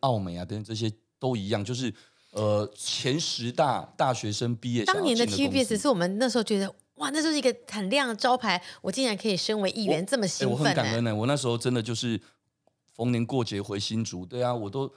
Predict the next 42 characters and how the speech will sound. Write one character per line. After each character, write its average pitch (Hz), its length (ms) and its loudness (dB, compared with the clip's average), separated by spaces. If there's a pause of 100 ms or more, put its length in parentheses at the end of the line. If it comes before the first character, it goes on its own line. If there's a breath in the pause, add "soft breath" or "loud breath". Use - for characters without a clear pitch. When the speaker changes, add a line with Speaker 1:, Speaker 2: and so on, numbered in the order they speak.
(120)
Speaker 1:
我 95 120 -20
爸 131 200 2
跟 120 80 -2
人 120 80 -2
家 117 80 -4
介 117 160 -6
绍 113 140 0
说 113 120 -4
我 92 160 -2
儿 95 60 -2
子 98 80 -8
在 101 140 -6
T 101 140 -6
V 95 60 -4
B 95 160 -4
S 90 100 -6
上 92 220 -6
班， 82 200 -8 (260 soft breath)
哎， 180 80 -2
那 208 100 6
会 196 200 2
有 113 140 4
一 156 80 -4
种 90 380 -4
小 117 200 0
小 101 160 0
的 85 80 -6
优 98 100 -2
越 139 60 0
感。 170 100 2
Speaker 2:
骄 175 60 4
傲， 180 320 -2
嗯， 262 360 -2
嗯， 214 180 -2
Speaker 1:
真 202 140 2
的 135 140 6
很， 120 120 0
Speaker 2:
嗯。 - 220 -10
Speaker 1:
很 147 120 -2
感 110 220 2
恩。 107 200 0
那 156 80 2